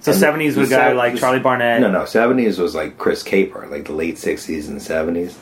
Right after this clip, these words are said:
Speaker 2: That's
Speaker 1: Yeah.
Speaker 2: like Chris Capehart and, like, Shiner, uh, what's his name with the
Speaker 1: Uh, Jeff
Speaker 2: Sheridan,
Speaker 1: Sheridan,
Speaker 2: Jeff
Speaker 1: yeah.
Speaker 2: Sheridan. And you wouldn't see it that much. They'd have, the, the, this was, the first generation,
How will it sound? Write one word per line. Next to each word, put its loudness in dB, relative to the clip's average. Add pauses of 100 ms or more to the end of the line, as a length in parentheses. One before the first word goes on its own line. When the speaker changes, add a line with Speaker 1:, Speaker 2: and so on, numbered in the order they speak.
Speaker 2:
That's -4
Speaker 1:
Yeah. 2
Speaker 2:
like -6
Chris -2
Capehart -2
and, -12
like, -16
Shiner, -8
uh, -4
what's -2
his -10
name -10
with -16
the -16 (160)
Speaker 1:
Uh, 2
Jeff 0
Speaker 2:
Sheridan, 4
Speaker 1:
Sheridan, 4
Speaker 2:
Jeff -2
Speaker 1:
yeah. -4
Speaker 2:
Sheridan. 2 (520)
And 2 (1120)
you 4
wouldn't 2
see 6
it 4
that -2
much. -10
They'd 4
have, 0 (200)
the, -2
the, -8
this -2
was, 2
the 2
first 0
generation, 0